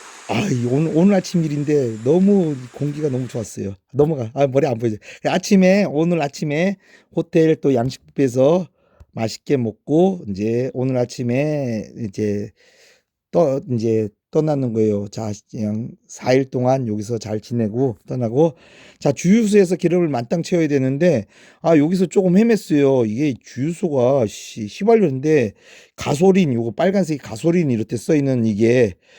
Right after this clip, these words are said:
요걸 넣어야 되는데 셀프 주유소라서 이 셀프 요거 있잖아요. 요거, 여기에서 막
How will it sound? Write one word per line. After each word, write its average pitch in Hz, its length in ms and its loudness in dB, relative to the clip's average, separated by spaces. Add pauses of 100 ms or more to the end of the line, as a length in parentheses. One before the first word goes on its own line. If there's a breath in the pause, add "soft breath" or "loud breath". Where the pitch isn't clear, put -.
(200 soft breath)
요걸 170 260 4
넣어야 160 200 6
되는데 151 680 -2 (220)
셀프 269 440 0
주유소라서 190 800 4
이 143 160 -4
셀프 240 400 -4
요거 151 300 0
있잖아요. 139 320 -2
요거, 120 480 0
여기에서 170 340 2
막 170 180 -2